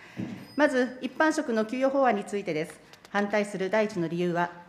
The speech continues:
厳しい生活に直面している中高年層に俸給の引き上げがないことです。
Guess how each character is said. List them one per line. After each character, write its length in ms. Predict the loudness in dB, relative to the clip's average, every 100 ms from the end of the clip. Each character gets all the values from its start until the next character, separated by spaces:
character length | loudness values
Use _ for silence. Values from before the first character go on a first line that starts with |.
| -20 -8
厳 180 | -4 -2
し 80 | 0
い 120 | 0
生 180 | 0 0
活 200 | -2 -4
に 100 | -6
直 360 | -6 -6 -2
面 160 | 0 -2
し 100 | -2
て 220 | -4 -2
い 40 |
る 260 | -2 -2 -4
中 240 | -4 -4 0
高 180 | 0 4
年 240 | 4 2
層 220 | 0 0
に 260 | 0 -2 -2
俸 160 | -2 -2
給 180 | 0 0
の 120 | 0
引 80 | -2
き 140 | -2
上 100 | 0
げ 100 | 2
が 220 | 2 0
な 120 | -2 -4
い 60 |
こ 100 | -4
と 100 | -6
で 120 | -6
す。 140 | -8